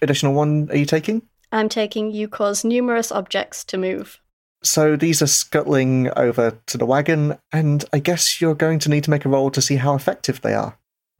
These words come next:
Speaker 2: Yep, that makes sense. Is that one D six?
Speaker 1: Yeah, so you say what your goal is, which is to scuttle this wagon, and then you choose an action rating.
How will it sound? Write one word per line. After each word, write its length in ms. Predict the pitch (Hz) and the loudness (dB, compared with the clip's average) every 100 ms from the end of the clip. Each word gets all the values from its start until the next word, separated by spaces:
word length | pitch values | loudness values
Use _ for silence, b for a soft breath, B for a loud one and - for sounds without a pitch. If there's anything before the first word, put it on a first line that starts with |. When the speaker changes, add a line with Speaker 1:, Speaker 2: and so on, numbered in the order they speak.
| - | -4
Speaker 2:
Yep, 200 | 254 - | -4 -2
that 180 | 202 - | -4 -2
makes 200 | 180 - | -6 -4
sense. 480 | 160 175 - - - _ _ _ _ | -6 -6 -10 -14 -20 _ _ _ _
Is 100 | - | -6
that 260 | 202 185 - | -2 0 -2
one 280 | 214 262 320 | -2 0 0
D 140 | 392 | -2
six? 600 | - - - - - - _ _ _ _ - | -4 -8 -12 -14 -14 -16 _ _ _ _ -6
Speaker 1:
Yeah, 380 | 208 196 120 113 | 2 4 4 2
so 720 | - - 147 139 139 139 139 _ _ | 0 4 4 4 4 4 0 _ _
you 300 | 151 180 185 | -2 0 0
say 180 | - 151 | 0 2
what 120 | 127 | 2
your 100 | 127 | 0
goal 300 | 139 147 151 | 2 2 2
is, 160 | 147 135 | 2 0
which 180 | 117 | -4
is 100 | 110 - | -6 -6
to 80 | |
scuttle 340 | - 120 113 113 | -4 -4 -4 -6
this 180 | 127 - | -4 -2
wagon, 300 | 127 131 127 | 0 0 0
and 120 | 123 | 0
then 120 | 123 | 0
you 140 | 127 127 | 0 -4
choose 320 | - 147 131 | 0 0 2
an 80 | 123 | 0
action 320 | 120 - 113 | -2 -4 -4
rating. 400 | 110 110 123 123 | -4 -6 -8 -10